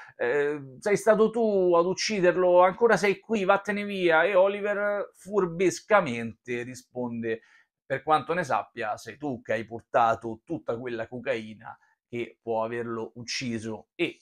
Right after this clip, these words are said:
il padre di Felix, eh, dice subito a Farley, eh, "Vattene via, non ti voglio più vedere". Quindi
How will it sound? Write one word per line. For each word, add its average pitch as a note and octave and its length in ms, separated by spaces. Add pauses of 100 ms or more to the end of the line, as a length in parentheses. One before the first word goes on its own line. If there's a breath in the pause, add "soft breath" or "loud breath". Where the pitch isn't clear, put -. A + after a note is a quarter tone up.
(140)
il D3+ 260
padre A2 640 (280)
di - 160
Felix, G#2+ 540
eh, G#2+ 400
dice B2 280
subito A#2 320
a D#3 40
Farley, G#2 500
eh, F2 360
"Vattene C3 360
via, G#2 200
non G#2 120
ti C3 120
voglio A2+ 300
più A2+ 200
vedere". - 320 (400 loud breath)
Quindi E3+ 420